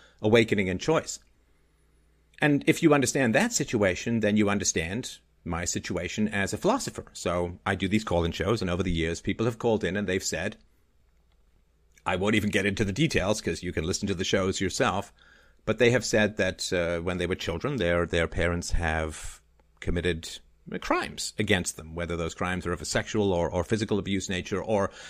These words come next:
moral crimes such as extraordinary levels of neglect or, or, or verbal abuse and, and abandonment and so on. And then they say, "But I have to see my parents, right?" And I say, "Uh, no, you don't.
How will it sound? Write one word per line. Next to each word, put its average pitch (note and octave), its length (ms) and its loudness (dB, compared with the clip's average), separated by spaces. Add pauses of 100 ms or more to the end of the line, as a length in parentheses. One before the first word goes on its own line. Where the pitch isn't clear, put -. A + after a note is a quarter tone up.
(140)
moral B2+ 300 6
crimes G2+ 400 2
such - 260 -2
as F2+ 260 -2
extraordinary F#2+ 600 0
levels F2 260 -4
of D2+ 120 -8
neglect G2+ 500 2
or, D#2 100 -2
or, D#2 180 -6
or D#2+ 340 -4
verbal G#2+ 400 4
abuse F#2+ 460 0
and, F2 240 -4
and E2+ 180 -6
abandonment G2 520 0
and F2 100 -4
so F2 140 -2
on. E2 140 -6 (880)
And D3+ 120 6
then F3+ 140 8
they F3+ 100 8
say, C#3 300 8
"But C3 280 6
I B2 100 6
have D3 180 2
to A2 80 -6
see C3 180 2
my G#2 280 2 (120)
parents, A3+ 440 0
right?" A#2+ 200 0 (140)
And G2 120 0
I C3 140 4
say, G#2+ 440 0 (280)
"Uh, F#2 380 0 (1400)
no, D#2+ 160 -4
you D2 140 -4
don't. G#2+ 260 -4